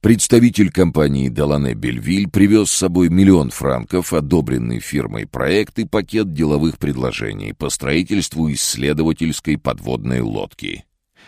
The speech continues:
Одно из главных условий — полная секретность работ. В проекте уже предусмотрены чрезвычайно ценные новшества, а учитывая, что ещё предвидится использование познаний атлантов,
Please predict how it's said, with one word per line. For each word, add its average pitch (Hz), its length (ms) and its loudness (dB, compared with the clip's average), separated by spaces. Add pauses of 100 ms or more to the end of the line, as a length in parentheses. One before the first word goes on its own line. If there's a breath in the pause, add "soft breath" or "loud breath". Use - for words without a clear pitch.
(140)
Одно 73 340 0
из 55 140 -4
главных 55 400 -4
условий — 101 500 0
полная 80 440 0
секретность - 720 -6
работ. 50 500 -8 (340 soft breath)
В - 120 -20
проекте 110 420 2
уже 87 360 0
предусмотрены 80 840 -2
чрезвычайно 67 800 -4
ценные 60 480 -4
новшества, 52 760 -8 (300 soft breath)
а - 120 -4
учитывая, 73 540 0
что 71 200 -4
ещё - 300 -4
предвидится 67 760 -6
использование 53 760 -8
познаний 55 600 -6
атлантов, 76 680 0